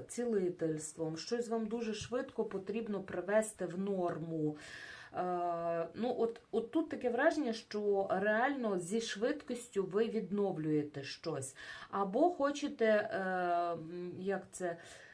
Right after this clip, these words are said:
е, перешкоди, подолати перешкоди, щось, е, м, не те, це може бути ще як, е,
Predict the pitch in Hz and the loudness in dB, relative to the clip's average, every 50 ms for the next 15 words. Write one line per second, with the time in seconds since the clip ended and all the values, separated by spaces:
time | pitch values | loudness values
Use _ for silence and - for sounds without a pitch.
0 | - - - - - _ _ _ - 240 240 254 254 254 254 247 247 247 240 240 | -20 -20 -20 -20 -20 _ _ _ -4 -2 0 2 2 2 2 4 4 4 4 4
1 | 240 - 294 311 330 311 - - - 302 269 220 226 226 240 254 247 269 269 269 | 6 10 10 10 10 8 6 4 6 6 8 10 8 8 6 6 4 4 6 6
2 | 269 254 254 247 - 254 254 247 262 254 - - - - 294 320 359 370 370 - | 6 6 6 4 4 4 4 4 4 2 0 -2 0 6 8 8 10 8 8 6
3 | 254 285 277 277 269 262 262 - - - 262 262 262 262 262 262 254 254 247 247 | 4 4 4 4 2 0 -2 -6 -4 -2 0 2 4 6 6 8 6 6 4 0
4 | - - - - 226 220 220 214 214 214 214 214 208 208 208 202 202 202 202 202 | -4 -8 -4 -2 0 2 4 4 4 4 4 2 2 2 2 2 2 2 2 2
5 | 196 196 196 190 190 190 190 123 131 139 127 131 160 185 185 190 190 190 196 196 | 4 4 2 2 0 -4 -8 -10 -10 -10 -10 -8 -8 -8 -6 -6 -6 -4 -4 -4
6 | 202 220 220 247 269 254 254 - - 254 240 247 240 226 226 214 226 226 233 214 | -2 -2 0 0 -2 -2 -2 -2 0 0 2 2 0 0 0 0 -2 -2 -2 -4
7 | 202 - - - 220 214 214 208 202 190 190 - 190 185 185 180 180 175 175 170 | -6 -6 -4 -2 0 0 2 2 0 -2 -2 -4 -4 -2 0 0 2 2 2 0
8 | 165 | 0